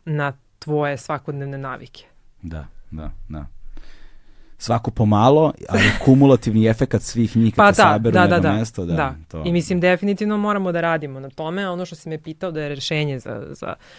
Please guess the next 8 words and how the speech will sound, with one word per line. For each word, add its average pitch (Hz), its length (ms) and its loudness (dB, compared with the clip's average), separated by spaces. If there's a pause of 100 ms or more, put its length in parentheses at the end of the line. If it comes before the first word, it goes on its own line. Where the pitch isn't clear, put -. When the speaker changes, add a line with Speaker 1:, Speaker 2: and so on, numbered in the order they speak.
(140)
Speaker 1:
velike 160 400 0
korporacije 160 880 -4
je 170 140 -2
prosto - 380 -10
uvođenje 139 500 -8
nekih 127 280 -14
sankcija, 139 400 -10
zakona, 143 600 -10